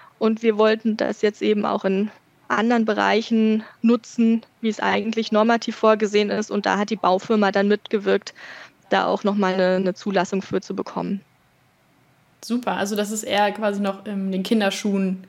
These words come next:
Speaker 2: dieses Verfahren, was ihr da jetzt quasi anwendet. Da könnt ihr jetzt noch nicht so auf viele Dinge zurückgreifen. Oder gab's schon mal so ein ähnliches Projekt, wo ihr das gemacht habt?
Speaker 1: Doch, also, also Bestandsmaterial zu recyceln, das, das gibt's schon häufiger.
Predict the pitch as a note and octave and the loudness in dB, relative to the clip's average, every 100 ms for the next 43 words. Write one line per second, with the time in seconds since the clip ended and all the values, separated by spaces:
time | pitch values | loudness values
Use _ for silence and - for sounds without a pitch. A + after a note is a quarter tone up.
0 | _ G#3 G3 F#3+ - F#3+ F#3 F#3 F#3 F#3 | _ -4 -4 -4 -4 -6 -4 -4 -2 -4
1 | F#3 F#3+ F3+ F3+ F3+ - F#3 F3+ F3+ F3+ | -4 -4 -2 -2 -4 -6 -6 -4 -8 -10
2 | - - _ _ _ _ _ G3+ G3+ F#3+ | -16 -20 _ _ _ _ _ -2 0 0
3 | F#3 F3+ F3+ - F3+ F#3 G3 G3 F#3+ G3 | 0 -2 -4 -8 -8 -4 -4 0 0 0
4 | G3+ G3+ A#3+ - A3+ G3+ F#3+ G3 F#3+ - | -2 0 -2 -2 -2 0 0 -2 -4 -4
5 | G3 G3 - F#3+ F#3+ A3 C4+ G3+ F#3 G3+ | -4 -4 -2 -2 -2 -4 0 0 0 -2
6 | - - - F#3+ F#3+ - G3 F#3+ G3 F#3 | -8 -20 -6 -4 -2 -2 -2 -2 -2 -2
7 | G3 G3 G3+ - F#3+ F#3 - F#3+ F#3 F#3+ | -2 -4 -10 -4 -2 -2 -2 -2 0 -2
8 | - - _ _ _ _ _ _ _ _ | -6 -16 _ _ _ _ _ _ _ _
9 | _ _ _ G#3 G3+ F#3+ - A#3+ A3+ A#3 | _ _ _ -2 -2 -2 0 2 2 4
10 | C4 A#3 - _ - B3 C4 C4 B3 - | 4 2 -4 _ -2 2 2 2 -2 0
11 | D#4 F4 D#4 - C4+ B3+ C4+ C4+ - A#3+ | 0 0 -4 -2 0 2 2 0 -2 -2
12 | A#3+ - A#3+ - C4 C#4+ - C4+ C4 B3+ | -2 -2 -4 0 2 2 0 -2 -2 -2
13 | A#3 - - A#3+ B3 - - G#3+ A3 C4+ | -4 -2 -2 0 -4 -4 -2 -2 2 2
14 | E4 - C#4+ C4+ C4+ | 2 0 2 4 2